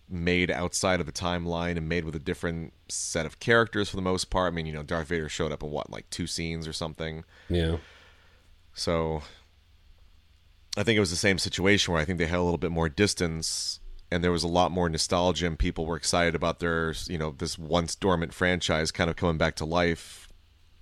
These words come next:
Speaker 1: That, you know, and they, I, I think they worked a little harder to get it right, and I think there was a lot less pressure on them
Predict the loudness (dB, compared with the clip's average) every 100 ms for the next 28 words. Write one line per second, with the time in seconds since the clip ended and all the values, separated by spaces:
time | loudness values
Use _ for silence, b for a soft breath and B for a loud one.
0 | -20 -20 -20 -20 -20 _ -20 -20 -4 0
1 | 2 0 -4 -4 -2 0 0 0 0 0
2 | 0 2 2 4 2 2 0 2 2 2
3 | 2 0 2 2 2 2 -2 -4 -4 -2
4 | -2 -2 0 0 0 0 -2 -4 -6 -8